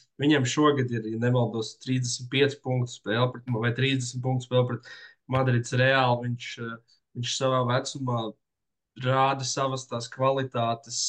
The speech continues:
ā, ā, nu, viņš tiešām spēlē vienkārši izcili, un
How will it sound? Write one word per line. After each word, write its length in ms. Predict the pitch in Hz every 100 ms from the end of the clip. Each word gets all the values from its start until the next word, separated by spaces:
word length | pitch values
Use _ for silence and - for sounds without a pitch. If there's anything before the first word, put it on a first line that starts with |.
| -
ā, 200 | 117 110 _ _ _ _ _ _ _ _ _ _ _
ā, 280 | 113 113 113
nu, 300 | 113 - 123
viņš 160 | 131 127
tiešām 320 | 170 151 123
spēlē 400 | - 143 143 131
vienkārši 400 | 123 120 120 127
izcili, 360 | 151 - 110 104
un 180 | 107